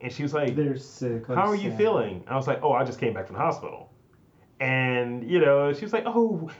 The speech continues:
Speaker 1: what can I do to help make this easier for you?" And I was like,
Speaker 2: Boomerang.
Speaker 1: "Well, that might have been what happened."
Speaker 2: Eh, I mean,
Speaker 1: I
Speaker 2: good for
Speaker 1: stumbled
Speaker 2: you.
Speaker 1: into it.
Speaker 2: Good for you, but I've never,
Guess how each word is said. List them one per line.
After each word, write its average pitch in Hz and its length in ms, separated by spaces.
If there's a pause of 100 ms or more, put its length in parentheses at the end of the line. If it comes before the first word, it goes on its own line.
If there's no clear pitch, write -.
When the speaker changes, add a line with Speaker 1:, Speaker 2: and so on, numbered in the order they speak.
Speaker 1:
what 202 140
can 262 100
I 240 120
do 214 180
to 214 100
help 196 260
make 196 160
this - 160
easier 185 540
for 156 180
you?" 131 100
And 127 80
I 147 40
was 156 100
like, 135 140 (120)
Speaker 2:
Boomerang. 95 340 (500)
Speaker 1:
"Well, 240 880 (180)
that 196 120
might 123 140
have 95 100
been 90 160
what 80 100
happened." 82 340
Speaker 2:
Eh, 143 320 (260)
I 147 80
mean, 151 460
Speaker 1:
I 196 60
Speaker 2:
good 202 60
for - 60
Speaker 1:
stumbled 226 360
Speaker 2:
you. 165 60
Speaker 1:
into 135 320
it. - 320
Speaker 2:
Good 139 200
for 139 160
you, 127 460
but 123 140
I've 127 300
never, 117 460